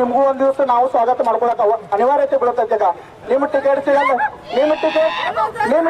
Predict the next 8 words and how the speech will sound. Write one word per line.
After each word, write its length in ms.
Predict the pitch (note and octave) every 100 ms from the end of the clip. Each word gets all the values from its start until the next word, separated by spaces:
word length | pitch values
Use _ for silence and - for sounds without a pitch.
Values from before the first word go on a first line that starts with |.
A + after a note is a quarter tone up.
| D#4+
ಟಿಕೆಟ್ 260 | D4+ D4+ F4+
ಸಿಗಲ್ದಾಗೂ 440 | D4 C#4+ D4+ D4 D4+
ಸಹಿತ 200 | C#4+ C#4+ D4
ನಾವು 120 | C4 C4+ C4+
ಸ್ವಾಗತ 280 | A#3+ C4 E4
ಮಾಡ್ಕೋತೀವಿ 400 | B3+ B3+ B3+ B3+ B3+
ಅನ್ನೋದಿಲ್ಲ 280 | B3+ C4+ C4+
ನಾವು. 120 | C4